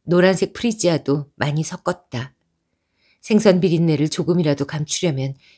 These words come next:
향이 강한 꽃이 필요하다는 생각이었는데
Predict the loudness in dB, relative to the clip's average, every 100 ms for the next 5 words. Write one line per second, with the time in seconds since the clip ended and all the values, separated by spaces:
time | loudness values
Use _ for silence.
0 | _ -6 -2 -2 -2 -4 -2 0 -2 -4
1 | -6 -10 -6 -2 -2 -2 -4 -6 -6 -4
2 | -4 -4 -6 -6 -8 -10 -12 -16